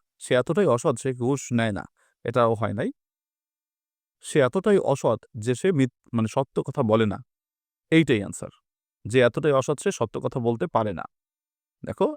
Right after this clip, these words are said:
এটাই আনসার। পরেরটা বলছে, "He is too dishonest", সে এতটাই অসৎ, "to steal something", কোনো কিছু সে চুরিই করতে পারে না, এটা কোনো কথা? অসৎ, সে চুরি করতে পারে না, এটা মিথ্যা কথা, এ, মানে এটা হয় নাই। তো অর্থ অনুসারে to র পর dishonest কথাটা রয়েছে,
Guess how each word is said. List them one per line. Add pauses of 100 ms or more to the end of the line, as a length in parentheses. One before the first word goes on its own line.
এটাই
আনসার। (380)
পরেরটা
বলছে,
"He
is
too
dishonest",
সে
এতটাই
অসৎ, (140)
"to
steal
something", (360)
কোনো
কিছু
সে
চুরিই
করতে
পারে
না,
এটা
কোনো
কথা? (460)
অসৎ,
সে
চুরি
করতে
পারে
না,
এটা
মিথ্যা
কথা, (100)
এ,
মানে
এটা
হয়
নাই। (380)
তো
অর্থ
অনুসারে
to
র
পর (200)
dishonest
কথাটা
রয়েছে,